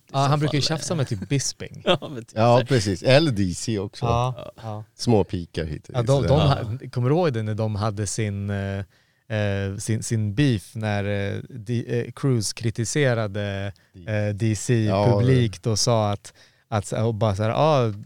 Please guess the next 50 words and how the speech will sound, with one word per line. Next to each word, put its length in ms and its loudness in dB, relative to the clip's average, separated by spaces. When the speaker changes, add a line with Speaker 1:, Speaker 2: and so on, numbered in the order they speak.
Speaker 2:
han 180 2
hade 180 2
en 100 0
kille, 360 0
han 160 0
betalade 420 2
en 100 -2
kille 280 -2
att 60 -4
göra 280 0
research 500 2
åt 280 4
honom 460 2
och 100 0
allt 180 -4
det 60 -10
där 420 -2
och 120 -4
så. 100 -2
Speaker 1:
Ja, 240 -2
men 120 0
det, 120 2
det 140 6
gör 140 10
man 160 4
inte 220 0
i 40 0
sändning. 600 2
Det 200 6
kan 140 4
man 100 4
ta 200 2
Speaker 2:
<laughs> 100 4
Speaker 1:
efteråt, 600 2
liksom, 320 0
bara, 220 2
Speaker 2:
Ja. 100 2
Speaker 1:
grabbar, 260 2
liksom. 460 -8
Ja, 80 -6
det, 220 -2
det, 220 -2
det, 120 2
det 120 0
är 40 0
sånt 300 0
jag 80 -4
kan 300 -6
tycka 200 -2
är 40 4